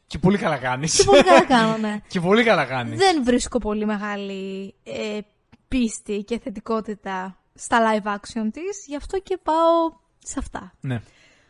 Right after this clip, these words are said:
Speaker 2: Το Bad Batch είναι μια από τις πιο ωραίες, ε, animation series που έχω δει. Είναι από το, από το σύμπαν του Star Wars. Αφορά, για όσους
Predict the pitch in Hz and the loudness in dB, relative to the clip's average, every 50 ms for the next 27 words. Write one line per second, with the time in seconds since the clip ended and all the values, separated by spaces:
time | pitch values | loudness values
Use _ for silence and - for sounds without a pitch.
0 | _ _ _ - 277 240 339 359 285 262 240 285 294 285 277 - - 294 285 277 | _ _ _ -2 2 4 4 4 4 2 2 2 2 2 2 -2 -2 -2 0 0
1 | 269 262 277 269 - - - - - - - 285 262 247 233 226 220 208 202 196 | 2 0 0 -2 -4 -6 -8 -10 -10 -2 0 2 2 2 2 -2 -4 -4 -6 -6
2 | 196 - - - - - - - - 208 196 196 196 190 175 190 202 196 196 202 | -8 -10 -14 -16 -18 -18 -16 -14 -10 -10 -8 -8 -8 -8 -8 -8 -8 -8 -8 -8
3 | 196 - - 196 - - 196 196 - - - - 208 202 190 214 233 262 302 370 | -10 -10 -12 -12 -12 -14 -14 -16 -14 -14 -12 -10 -10 -8 -6 -4 -4 -4 -4 -6
4 | 403 - _ _ _ _ _ _ _ _ _ _ _ _ - 247 294 277 269 233 | -10 -12 _ _ _ _ _ _ _ _ _ _ _ _ -10 -4 0 0 0 0
5 | 208 240 - 220 220 214 214 214 214 208 208 208 208 208 - - 226 214 220 208 | 0 -2 -2 -2 0 0 0 0 0 0 0 0 -2 -2 -2 -4 -4 -4 -4 -6
6 | - 208 - - 202 208 208 208 - - - - 233 254 294 294 339 359 381 381 | -8 -10 -12 -12 -10 -8 -8 -8 -10 -10 -8 -6 -4 -4 -2 0 0 2 2 0
7 | 381 - - - - _ _ _ _ _ _ _ _ _ _ _ - 277 - 285 | -2 -4 -8 -10 -14 _ _ _ _ _ _ _ _ _ _ _ -2 -2 2 2
8 | 285 277 277 285 285 277 262 247 240 240 240 233 - - 247 233 - - - - | 2 4 4 6 6 6 4 4 2 0 0 -2 -2 -2 -2 -2 -4 -6 -10 -14